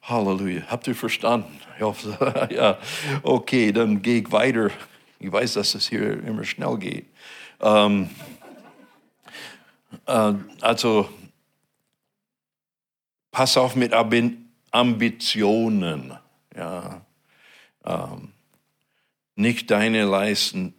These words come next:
Leidenschaft. Ähm, es ist seine Vorsatz. Viertens, deine Berufung existiert lange bevor du existierte.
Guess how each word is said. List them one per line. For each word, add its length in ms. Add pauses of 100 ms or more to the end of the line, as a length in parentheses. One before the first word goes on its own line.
Leidenschaft. 1040 (1000)
Ähm, 460 (1080)
es 200
ist 160
seine 400
Vorsatz. 840 (720)
Viertens, 380
deine 320
Berufung 580
existiert 1000 (540)
lange 400
bevor 440
du 320
existierte. 1000